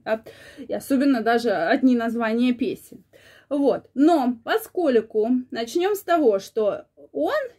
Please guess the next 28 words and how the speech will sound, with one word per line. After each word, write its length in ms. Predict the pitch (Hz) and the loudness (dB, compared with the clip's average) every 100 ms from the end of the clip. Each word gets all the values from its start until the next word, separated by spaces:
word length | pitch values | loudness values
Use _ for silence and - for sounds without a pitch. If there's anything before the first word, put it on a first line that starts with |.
| 330 | -10
сделал 680 | 240 226 285 349 262 226 208 | -6 0 4 4 4 2 0
из 260 | 240 - | -6 -8
себя 540 | - 220 269 359 403 - | -8 -4 0 2 0 -4
именно 480 | 262 302 415 370 269 | -2 0 0 0 -2
такого 540 | 214 233 285 302 247 - | -4 -4 -4 -2 -2 0
неординарного 1080 | 262 285 349 269 208 240 269 247 226 196 180 | 2 4 4 0 -4 -2 0 0 -2 -8 -10
человека, 640 | - 226 - 381 453 453 | -8 -6 -2 0 0 -2
который 440 | 262 226 262 233 | -4 -6 -2 0
рвёт 440 | 208 214 302 349 - | 0 0 -2 -2 -4
все 340 | - 247 262 | -8 -2 0
шаблоны, 720 | - 240 202 202 196 170 - - - - - - | 0 -4 -4 -4 -4 -4 -10 -18 -20 -20 -14 -10
то 60 | |
есть 120 | 247 | -2
разрыв 760 | 294 277 226 240 277 370 415 - _ | 0 2 2 0 2 4 4 0 _
всех 320 | - 262 277 | -4 -4 -4
шаблонов. 560 | 277 220 208 - 214 - - _ | -6 -6 -6 -8 -14 -20 -20 _
Если 340 | 330 453 440 359 | 0 0 2 2
вы 380 | 339 349 330 | 2 2 2
включите 720 | 262 - 302 359 320 277 247 277 | 0 -2 -2 0 -2 -6 -4 -2
любую 300 | 262 254 277 | 0 0 0
музыкальную 640 | 254 - 262 214 214 214 | 0 -2 -4 -4 -4 -4
премию, 600 | 226 339 381 403 320 285 | -2 0 2 2 2 0
там 440 | 220 196 175 - - | -2 -6 -8 -10 -12
какие-то 340 | 220 _ 220 | -18 _ 0
новости 480 | 254 403 415 320 320 | 2 2 0 -2 -6
про 160 | 320 | -2
неё 240 | 320 302 262 | 0 2 0
посмотрите, 720 | 247 262 269 269 240 220 214 | -4 -2 0 -2 -4 -6 -6